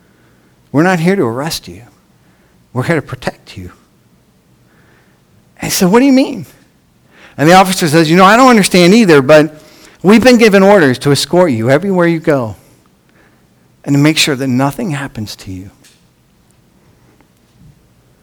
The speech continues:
See, God used him to help overthrow that terrible communist regime.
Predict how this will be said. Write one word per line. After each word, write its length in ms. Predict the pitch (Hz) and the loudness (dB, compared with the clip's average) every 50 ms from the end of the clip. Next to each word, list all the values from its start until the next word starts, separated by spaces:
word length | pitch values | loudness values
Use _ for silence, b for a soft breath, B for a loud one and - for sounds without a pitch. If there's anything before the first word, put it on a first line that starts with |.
| _ _ _ _ _ b b b | _ _ _ _ _ b b b
See, 160 | b - 170 151 | b -8 -6 -2
God 340 | 139 185 - 196 196 143 | 0 0 0 0 -2 -4
used 320 | 127 127 151 175 160 - - | -4 -4 -4 -4 -4 -6 -10
him 180 | 117 104 110 | -10 -10 -8
to 80 | 107 110 | -8 -8
help 220 | 120 123 123 - | -6 -8 -8 -8
overthrow 800 | - - 147 151 151 135 - - 123 123 117 113 110 113 120 117 b b b b b b b _ | -8 -10 -8 -8 -10 -12 -10 -4 -2 -2 0 -2 -2 -4 -6 -10 b b b b b b b _
that 180 | 113 120 120 - | -8 -8 -8 -10
terrible 420 | - - 156 147 143 135 135 131 | -6 -2 0 0 0 0 -2 -4
communist 600 | 131 - 139 131 135 127 120 117 123 117 120 - | -6 -6 -6 -4 -4 -2 -2 -4 -6 -8 -10 -10
regime. 440 | - 120 110 107 113 107 98 90 113 | -10 -10 -10 -10 -10 -12 -12 -14 -18